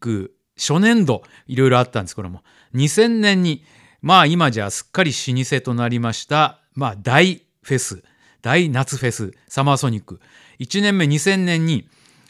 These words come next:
えー、ジェームス・ブラウンを呼んでおります。ね。まあ、大御所中の大御所。ね。リズムアンドブルース、ファンクの大御所、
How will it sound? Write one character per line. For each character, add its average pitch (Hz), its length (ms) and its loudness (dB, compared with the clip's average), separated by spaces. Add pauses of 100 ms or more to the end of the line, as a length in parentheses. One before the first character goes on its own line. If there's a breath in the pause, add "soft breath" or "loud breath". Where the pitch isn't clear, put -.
え 95 240 -10
ー、 - 20 -20
ジ 156 120 2
ェ 214 60 8
ー - 20 8
ム 254 80 2
ス・ 226 100 -2
ブ 220 80 2
ラ 226 100 6
ウ 208 60 6
ン 165 60 4
を 127 40 2
呼 120 100 0
ん - 20 -2
で 113 80 -4
お - 20 -2
り 104 60 -6
ま 95 120 -10
す。 - 200 -16 (440)
ね。 110 220 -10 (340)
ま 131 180 2
あ、 151 60 6
大 147 200 4
御 170 100 2
所 160 160 0
中 151 160 -4
の 139 140 0
大 135 40 -2
御 120 120 -2
所。 120 260 -2 (280)
ね。 127 340 -4
リ 120 120 -4
ズ 120 140 -4
ム 135 100 2
ア 131 80 2
ン 135 60 0
ド 131 140 2
ブ 131 100 -2
ル 131 100 2
ー 123 40 0
ス、 120 140 -4
フ - 60 -10
ァ 143 120 0
ン 139 80 0
ク 117 160 -6
の 113 240 -2
大 123 40 0
御 123 120 0
所、 117 300 0